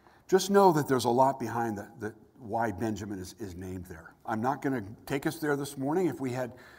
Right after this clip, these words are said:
a two-hour training session or a teaching session in the classroom, I would love to do that 'cause it is oh so rich, but I'm afraid I'm gonna lose too many people in the weeds. So we won't, we won't go there now. But just know, just know, and you can read up on that if you want,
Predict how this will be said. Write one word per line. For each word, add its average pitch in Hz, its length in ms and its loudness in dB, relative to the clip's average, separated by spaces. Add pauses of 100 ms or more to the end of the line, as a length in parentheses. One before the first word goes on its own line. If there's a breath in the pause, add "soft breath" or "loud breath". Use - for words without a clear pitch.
(260 loud breath)
a 101 60 -12
two-hour 131 760 -2
training 139 380 -2
session 147 400 -6
or 120 100 -4
a 107 40 -6
teaching 135 340 -6
session 135 440 -6
in 107 80 -4
the 104 80 -6
classroom, 131 600 -4 (320 loud breath)
I 120 100 -2
would 113 160 -2
love 123 460 -2
to 127 100 -4
do 131 240 0
that 131 240 -4
'cause 110 180 -8
it 120 120 -2
is 104 180 -6
oh 127 140 -4
so 120 260 -6
rich, 120 480 -6 (420 loud breath)
but 123 120 -8
I'm 117 120 -4
afraid 113 300 -4
I'm 107 80 -2
gonna 104 140 -6
lose 101 240 -8
too - 120 -12
many 101 140 -8
people 92 260 -12
in 87 60 -10
the 87 80 -12
weeds. 90 420 -12
So 101 260 -8 (200 loud breath)
we 117 140 -2
won't, 123 280 -4
we 113 120 -8
won't 123 180 -4
go 117 160 -2
there 113 140 -4
now. 135 200 -6 (140 loud breath)
But 139 100 2
just 175 200 2
know, 151 380 0 (540 soft breath)
just 143 200 -6
know, 151 240 8
and 131 80 6
you 147 100 6
can 156 160 6
read 156 180 8
up 151 140 2
on 151 100 4
that 143 140 2
if 131 140 -4
you 127 100 2
want, 139 340 0